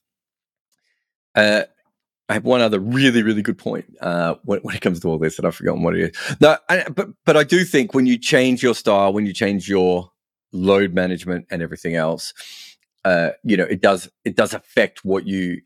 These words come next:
specifically get good at. He seems to have taken one-day cricket,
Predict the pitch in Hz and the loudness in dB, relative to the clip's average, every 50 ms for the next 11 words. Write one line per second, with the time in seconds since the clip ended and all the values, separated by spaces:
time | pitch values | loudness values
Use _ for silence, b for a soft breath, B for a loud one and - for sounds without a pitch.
0 | _ - - - 95 - - 95 - - - - 98 87 85 82 78 - 92 90 | _ -16 -10 -8 -6 -4 -2 -2 -2 -4 -2 -2 0 0 0 0 0 0 2 2
1 | 90 87 - - - 113 117 - - 143 123 110 92 - - 104 101 87 - - | 2 0 0 0 0 0 0 0 0 0 0 0 0 0 2 2 2 0 0 0
2 | - 101 92 95 92 92 95 95 90 85 80 - 87 82 - 87 - | 0 0 0 0 -2 -2 0 0 0 0 0 -2 -4 -2 -2 -4 -4